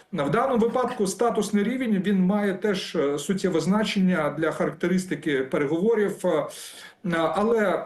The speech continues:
а, е, ми не можемо відмовитись від переговорів, тому що російська сторона може цим скористатися. Але наш, і звинуватити нас, що нібито ми зриваємо переговори. От знов-таки це буде на американців розраховано.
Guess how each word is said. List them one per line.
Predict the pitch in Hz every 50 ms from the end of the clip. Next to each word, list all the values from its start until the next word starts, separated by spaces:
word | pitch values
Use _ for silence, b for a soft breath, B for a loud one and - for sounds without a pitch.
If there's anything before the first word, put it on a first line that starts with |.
| 220 180 170
а, | 170 165 160 160 156 156 151 160 -
е, | 139 143 175 180 202 165
ми | 175 185 220 233
не | 247 254
можемо | 262 262 226 180 185 175 160
відмовитись | 147 180 165 175 175 165 160 151 156 156 151 - 175
від | 175 175
переговорів, | - 190 170 165 185 196 226 262 269 220
тому | 185 - 185 190 202
що | 196 - 202 190 180
російська | 170 170 180 180 - 233 220 - - 214
сторона | 190 - 196 180 175 175 185 180
може | 170 175 185 160 160 160
цим | - - 160 156
скористатися. | - - 170 156 151 151 - 135 107 - 104 104 - - 92 - - - B B B B B
Але | 160 175 196 220 208
наш, | 202 220 214 185 185 -
і | 220 - 208 196 170 160 156 156
звинуватити | 160 175 180 180 180 190 196 185 180 180 180 190 185
нас, | 170 135 110 107
що | - - 143
нібито | 143 156 160 151 156 - - 165
ми | 151 127
зриваємо | 117 135 135 127 127 117 120 123 117 -
переговори. | - 123 117 120 123 113 107 101 95 92 92 B B B
От | B - 123
знов-таки | 147 202 220 220 220 185 196 180
це | - - 165
буде | 165 175 170 175 165
на | 156 160 160 156 160 156
американців | 156 160 160 160 - 160 131 120 - - - -
розраховано. | 139 117 123 131 120 - - 113 104 107 104 101 98